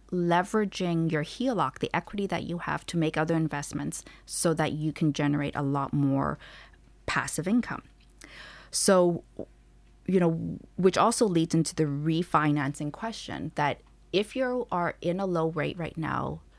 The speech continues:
and let's say if you're in a variable rate, should you lock it in? Okay, so this as well is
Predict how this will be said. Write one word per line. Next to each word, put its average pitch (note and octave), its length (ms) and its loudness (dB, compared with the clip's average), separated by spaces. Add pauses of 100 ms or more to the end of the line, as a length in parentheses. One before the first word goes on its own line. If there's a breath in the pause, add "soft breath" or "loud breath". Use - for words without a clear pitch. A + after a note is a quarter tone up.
(680 soft breath)
and D#3 400 0
let's D#3 220 -2
say D#3+ 120 2
if D3 100 -2
you're D3+ 140 0
in D3+ 100 2
a C#3+ 140 -2 (100)
variable D3 580 0
rate, C3+ 400 -6 (200)
should - 400 -2
you F#3 140 0
lock D3 360 0
it D#3 80 -2
in? G3+ 260 -4 (600)
Okay, D3 200 -6 (400 loud breath)
so E3+ 480 4
this - 600 0 (280)
as E3+ 180 4
well E3 240 4
is D#3 100 0